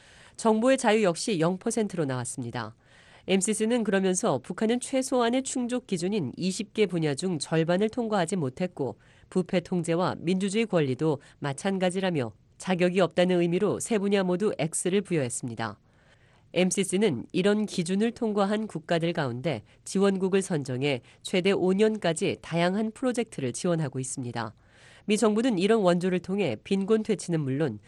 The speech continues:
수혜국의 경제 성장과 민주주의의 가치 확산을 추구하고 있습니다. 비오에이 뉴스 이은경입니다.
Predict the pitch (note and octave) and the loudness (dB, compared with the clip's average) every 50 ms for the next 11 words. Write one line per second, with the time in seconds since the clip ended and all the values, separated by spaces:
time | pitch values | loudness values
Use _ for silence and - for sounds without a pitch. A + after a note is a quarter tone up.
0 | - _ - - - - A3+ G#3+ G3 F#3+ F#3 F#3 G#3+ G3+ - F#3 E3+ E3+ E3 F3+ | -20 _ -14 -6 0 2 2 2 2 0 2 2 2 2 2 0 -2 0 0 -2
1 | F#3+ F#3+ - G#3 G3 F3+ G3+ G3+ G3 E3+ C3+ G#2+ G#2+ _ - - - - - E3+ | -2 -4 -2 -4 -4 -2 -2 -2 -2 -2 -2 -4 -4 _ -20 -20 -12 -4 -2 0
2 | F3 E3 E3 D#3 D3 E3 F3 F#3 F3+ - - D3 - - - - G#3+ G#3 F#3+ - | 0 0 0 -2 -2 0 -2 -2 -2 -4 -10 -10 -10 -6 -2 -2 -2 -2 -2 -4
3 | - - D3+ E3 F#3+ G3+ - - G#3+ F#3+ G3 D3 A#2 - D3 D3+ - - C3+ G#2+ | -4 -2 0 0 0 -2 -4 -6 -6 -6 -4 -4 -4 -4 -4 -4 -4 -6 -8 -10
4 | A2+ G#2+ G#2+ G2 G2+ _ _ _ _ _ _ _ _ _ _ _ _ - - A3 | -10 -12 -12 -14 -16 _ _ _ _ _ _ _ _ _ _ _ _ -2 2 4
5 | A3+ A3+ A3 A3+ A3 G3+ G3+ G3+ G3+ - - - _ _ _ _ _ - F3+ F#3+ | 4 6 6 4 4 4 2 2 0 -2 -8 -14 _ _ _ _ _ 0 2 2
6 | F3+ D3+ C3+ A2+ A2+ A2 A2 - F#2 G#2 - _ | 2 0 -2 -8 -10 -12 -12 -12 -14 -14 -16 _